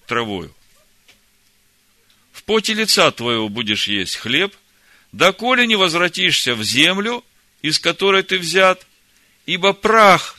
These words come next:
ты, и в прах возвратишься.'»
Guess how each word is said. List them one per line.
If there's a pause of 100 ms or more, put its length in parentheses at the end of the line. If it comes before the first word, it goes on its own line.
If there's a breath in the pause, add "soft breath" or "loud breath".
ты, (1200)
и
в
прах (460)
возвратишься.'»